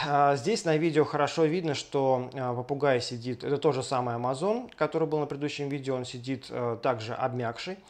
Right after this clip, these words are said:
э, и он постоянно беспокойно, э, вычёсывает область локтевых суставов. И это не просто, э, вычёсывание,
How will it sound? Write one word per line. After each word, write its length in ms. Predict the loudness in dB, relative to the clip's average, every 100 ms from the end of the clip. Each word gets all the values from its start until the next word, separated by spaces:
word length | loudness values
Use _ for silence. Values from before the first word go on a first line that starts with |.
| -20 -18 -18 -10
э, 200 | -4 -2
и 100 | 2
он 140 | 2 2
постоянно 520 | -2 0 2 4 2
беспокойно, 760 | -2 -4 -4 -2 0 0 -2 -4 -18 _ _ _ _ _ -12
э, 280 | -6 -4 -4
вычёсывает 720 | -6 -2 -2 -2 -2 -2 0
область 480 | -2 -2 -4 -6 -6
локтевых 500 | -6 -6 -6 -8 -8
суставов. 520 | -10 -8 -6 -6 -10 -20 -20 -18 -18 -8
И 180 | -2 0
это 320 | 2 0 2
не 140 | 0
просто, 580 | 0 2 0 -2 -4 -4
э, 680 | -4 -6 -4 -4 -4 -8 -8
вычёсывание, 800 | -6 -2 -4 -4 -6 -2 -2 -4